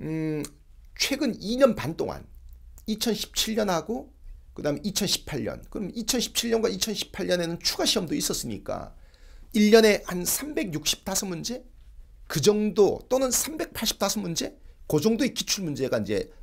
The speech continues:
이 년 동안 쏟아졌습니다. 올해만 해도 벌써 시험 몇 번 봤죠? 서울시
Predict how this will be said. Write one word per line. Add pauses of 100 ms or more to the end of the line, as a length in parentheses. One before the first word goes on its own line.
(120)
이
년
동안
쏟아졌습니다. (760)
올해만
해도
벌써
시험
몇
번
봤죠? (960)
서울시